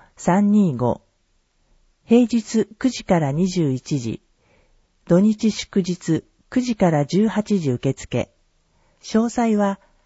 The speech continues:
エイチティーティーピーエスコロンスラッシュスラッシュダブリューダブリューダブリュードットケーオーケーオーアールオードッ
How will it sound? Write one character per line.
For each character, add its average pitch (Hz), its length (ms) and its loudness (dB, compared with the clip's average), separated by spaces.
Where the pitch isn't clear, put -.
エ 185 120 4
イ 226 60 0
チ - 160 -20
テ - 120 -4
ィ 226 80 2
ー - 20 -6
テ - 160 -12
ィ 214 60 2
ー 208 40 -6
ピ 202 280 -2
ー 196 40 0
エ 185 40 -2
ス - 160 -18
コ - 160 -2
ロ 151 120 -2
ン 117 140 -12
ス - 220 -6
ラ 202 100 2
ッ 220 40 -2
シ - 180 -10
ュ 147 40 -8
ス - 120 -6
ラ 147 100 0
ッ 160 40 -4
シ - 260 -12
ュ 117 80 -12
ダ 160 120 2
ブ 220 120 0
リ 240 100 -2
ュ 233 60 0
ー 214 40 0
ダ 214 120 0
ブ 208 100 0
リ 190 120 2
ュ 180 80 2
ー - 20 -
ダ 190 120 2
ブ 185 80 -2
リ 156 100 -2
ュ 131 80 -2
ー - 20 -4
ド 123 140 -2
ッ - 120 -10
ト 127 220 -2
ケ 214 300 2
ー 202 40 2
オ 156 320 0
ー - 60 -20
ケ 190 260 2
ー 185 60 0
オ 147 260 2
ー 165 180 0
ア - 0 -
ー 175 60 2
ル 160 220 0
オ 120 160 0
ー - 20 -16
ド 160 120 2
ッ 160 60 -2